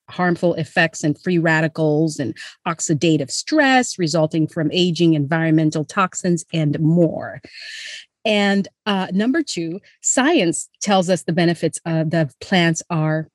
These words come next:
groundbreaking. But why are so many experiencing minimal benefits? Well, because the key to getting the most nature has to offer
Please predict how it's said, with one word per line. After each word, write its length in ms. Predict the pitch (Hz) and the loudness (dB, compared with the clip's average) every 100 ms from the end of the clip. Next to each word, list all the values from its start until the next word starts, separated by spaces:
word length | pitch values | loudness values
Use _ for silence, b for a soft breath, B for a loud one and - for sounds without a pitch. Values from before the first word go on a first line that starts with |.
| _ 160 | _ -6
groundbreaking. 1080 | 156 156 170 156 233 311 320 180 160 156 | -2 0 0 0 0 0 0 -2 -2 -4
But 140 | 208 214 | -2 -2
why 320 | 185 240 359 | 0 0 0
are 100 | 403 | -2
so 240 | - 285 | -2 0
many 360 | 247 214 185 160 | 0 0 -2 -4
experiencing 880 | 156 - 202 185 175 156 165 160 151 | -8 -8 -4 -2 0 -2 0 0 2
minimal 320 | 156 156 151 | 2 2 0
benefits? 580 | 143 226 196 - 123 - | 0 2 0 -2 -10 -2
Well, 300 | 269 359 403 B B B | 0 0 -2 B B B
because 260 | 254 277 214 | 0 0 2
the 80 | |
key 400 | 254 - 277 285 330 | -2 0 2 2 0
to 80 | 196 | -2
getting 380 | 160 190 214 185 | 2 2 4 2
the 80 | |
most 420 | 175 170 190 - - | 2 2 0 -4 -8
nature 460 | 160 151 165 - 196 | -2 2 0 0 0
has 220 | 185 - | 0 -2
to 120 | 208 | -4
offer 380 | 160 143 180 | -4 -4 -2